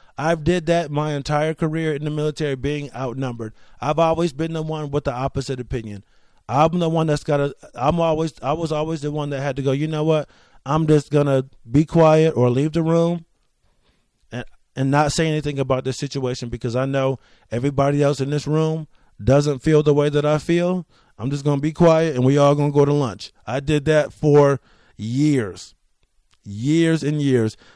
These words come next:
just listening to people talk shit about my people, uh, talk shit about Obama, uh, p-, professional athletes,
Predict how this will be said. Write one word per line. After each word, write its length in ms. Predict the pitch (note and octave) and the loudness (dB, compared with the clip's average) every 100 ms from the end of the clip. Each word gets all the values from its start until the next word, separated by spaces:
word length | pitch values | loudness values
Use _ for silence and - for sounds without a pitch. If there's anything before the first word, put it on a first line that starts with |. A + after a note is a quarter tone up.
| - | -4
just 220 | B2+ D3+ | 0 0
listening 480 | C3 C#3 D3+ D#3+ D#3+ | 2 2 2 0 -2
to 60 | D#3+ | 0
people 280 | E3+ D#3+ | 0 0
talk 320 | D#3+ D#3 C#3 D3+ | -2 -2 -2 -2
shit 160 | F3 | -4
about 360 | D#3+ D#3+ D#3+ D3 _ _ | -2 2 2 0 _ _
my 300 | A#2 B2+ C#3 | -8 -4 -2
people, 480 | - E3+ E3 F3+ G3 _ _ _ _ _ _ _ _ _ _ - _ _ _ _ | 0 0 0 -2 -2 _ _ _ _ _ _ _ _ _ _ -20 _ _ _ _
uh, 260 | A#2 A#2+ | -6 -4
talk 260 | A#2 D3+ C#3+ | -2 -2 -2
shit 160 | - D#3 | -4 -6
about 380 | C#3+ D#3 C#3+ | 0 2 2
Obama, 840 | B2+ C#3 B2 B2+ D3+ D#3+ E3 E3+ E3 _ _ _ | 0 0 0 0 -2 -2 -2 -4 -6 _ _ _
uh, 500 | G#2+ A2+ A#2 A#2 A2+ G2 G#2 | -10 -8 -6 -6 -6 -10 -14
p-, 100 | - - G#3+ A2+ _ - | -18 -20 -20 -20 _ -4
professional 560 | C3+ - E3 F3 D#3 B2+ | -2 0 0 0 -4 -4
athletes, 720 | D3+ E3+ E3 E3+ D#3+ - | -6 -4 -2 -2 -4 -14